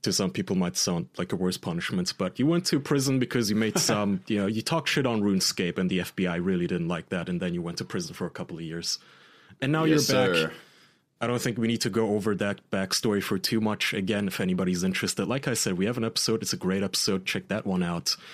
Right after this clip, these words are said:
Speaker 1: But Josh, you did tell me behind the scenes that you have some updates for us, or at least some new spicy info that came out.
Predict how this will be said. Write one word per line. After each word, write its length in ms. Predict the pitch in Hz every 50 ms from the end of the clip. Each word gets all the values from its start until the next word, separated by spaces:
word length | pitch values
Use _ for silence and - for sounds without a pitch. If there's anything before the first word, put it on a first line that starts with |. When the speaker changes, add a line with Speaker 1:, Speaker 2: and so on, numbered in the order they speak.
| - - - - - _ _ _ _
Speaker 1:
But 100 | - 175 175
Josh, 240 | 233 240 247 - -
you 60 | 165
did 180 | 135 160 170
tell 220 | - - 175 151 143
me 160 | 135 127 120
behind 300 | 104 101 104 110 123 131
the 60 | 139
scenes 320 | - - - 107 95 92 -
that 160 | 92 87 -
you 100 | 101 92
have 180 | 98 104 101
some 220 | - - 104 95 90
updates 680 | - 104 - _ _ 104 90 80 73 - - - - -
for 320 | - - - 92 85 85 80
us, 300 | 76 76 - - - -
or 80 | - 95
at 60 | 95
least 180 | 98 104 - -
some 160 | - 98 98
new 80 | 101 98
spicy 500 | - - - - 101 98 95 - - 87
info 300 | 87 113 - - - 98
that 140 | 82 76 -
came 260 | - - 80 73 82
out. 240 | 69 65 57 -